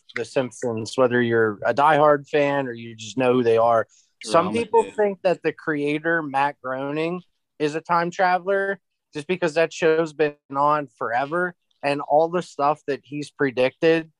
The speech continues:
Speaker 1: uh,
Speaker 2: It happened.
Speaker 1: not all the stuff has come true,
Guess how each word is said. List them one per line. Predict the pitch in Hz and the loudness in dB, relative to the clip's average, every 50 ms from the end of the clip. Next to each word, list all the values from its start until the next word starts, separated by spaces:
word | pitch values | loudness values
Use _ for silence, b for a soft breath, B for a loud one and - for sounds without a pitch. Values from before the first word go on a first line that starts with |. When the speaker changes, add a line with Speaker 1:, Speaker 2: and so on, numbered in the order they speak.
| _ _ _ _ _ _ - | _ _ _ _ _ _ -4
Speaker 1:
uh, | 123 120 123 123 120 123 123 123 123 120 120 117 117 110 104 - _ _ _ _ - | -2 0 2 2 2 2 2 2 0 0 0 -2 -4 -6 -8 -14 _ _ _ _ -16
Speaker 2:
It | 117 101 | -14 -10
happened. | 101 107 104 107 104 101 101 101 98 101 110 - - - - - | -10 -10 -8 -8 -10 -10 -12 -12 -12 -12 -12 -14 -16 -18 -18 -6
Speaker 1:
not | 165 180 190 196 180 160 | -2 2 2 4 4 6
all | 165 180 185 | 4 4 4
the | 160 160 147 | 4 2 0
stuff | - - 160 143 131 - | 2 2 2 2 2 0
has | 143 131 | -4 -8
come | - - 147 131 127 | -6 -6 -6 -6 -6
true, | 113 - 151 139 131 123 120 | -8 -6 -4 -4 -2 -2 -4